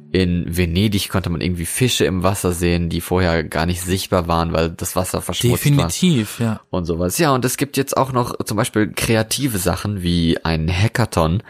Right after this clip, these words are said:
Speaker 1: der von der Bundesregierung, äh, initiiert wurde, wo sie so gedacht haben, okay, vielleicht melden sich
Speaker 2: Das
Speaker 1: irgendwie zehntausend,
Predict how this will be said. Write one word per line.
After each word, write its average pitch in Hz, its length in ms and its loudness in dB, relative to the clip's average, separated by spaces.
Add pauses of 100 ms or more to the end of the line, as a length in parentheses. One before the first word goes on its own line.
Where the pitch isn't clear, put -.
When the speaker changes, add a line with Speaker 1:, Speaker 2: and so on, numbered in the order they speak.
(400)
Speaker 1:
der 87 300 0
von 87 180 -2
der 85 100 2
Bundesregierung, 85 1000 0
äh, 82 260 2
initiiert 85 720 -2
wurde, 73 400 0 (500)
wo 87 80 0
sie 85 240 0
so 85 140 0
gedacht 90 420 -2
haben, 92 240 2
okay, 98 240 -2
vielleicht 90 320 -2
melden 95 300 0
sich 98 140 0
Speaker 2:
Das - 80 2
Speaker 1:
irgendwie 98 340 -2
zehntausend, 120 1040 0